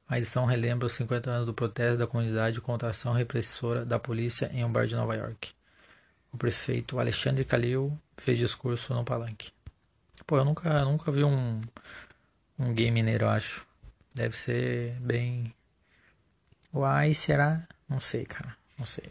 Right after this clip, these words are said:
Melhor não entrar nesse. Ai, eu. Uai. Entrar no Mararola. No, nossa, não sei fazer, cara. Eu entro em outros sotaques e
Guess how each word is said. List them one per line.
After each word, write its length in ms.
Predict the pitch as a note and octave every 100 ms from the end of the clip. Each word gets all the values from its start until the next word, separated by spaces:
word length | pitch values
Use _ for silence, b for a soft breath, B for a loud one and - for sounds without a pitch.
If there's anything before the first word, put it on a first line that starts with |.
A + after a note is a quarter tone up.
| B2 -
Melhor 220 | A#2 A#2
não 80 | B2
entrar 560 | A#2+ - G#2 B2 C#3 C3+
nesse. 260 | C3 - - - - - b b b b b b -
Ai, 460 | D#3 D#3+ F3 F3
eu. 180 | E3 D3 - _ _ _ _ - _ _ _ _ -
Uai. 640 | D3 C3+ B2+ C3 C#3 D3 - _ _ _ _ _ _ _ _
Entrar 200 | C3+ C3+
no 60 | C#3
Mararola. 560 | D3 C3+ B2 B2 C3+
No, 160 | C3 B2
nossa, 420 | D3 A#2+ A#2 -
não 80 | B2
sei 160 | -
fazer, 280 | A2+ A2+ A#2
cara. 200 | - - - _ _ _ -
Eu 160 | A2+
entro 180 | B2 B2+
em 40 | B2+
outros 200 | C3+ -
sotaques 800 | A#2 A#2+ A#2+ - - - - -
e 500 | A#2+ A2+ A2+ A#2